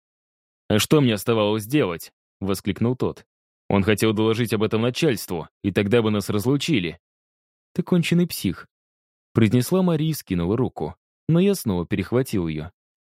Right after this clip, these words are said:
после чего быстро прошептал девушке, что надо сделать. Та молча кивнула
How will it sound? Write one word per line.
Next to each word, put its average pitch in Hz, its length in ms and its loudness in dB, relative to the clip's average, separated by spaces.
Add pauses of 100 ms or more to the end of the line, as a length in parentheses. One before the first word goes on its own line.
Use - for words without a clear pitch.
(180)
после 190 300 2
чего 170 200 0
быстро 143 360 0
прошептал 98 460 -2
девушке, 101 380 -2
что - 180 -4
надо 85 220 0
сделать. 104 540 -4 (560)
Та 190 100 4
молча 196 300 2
кивнула 101 600 -2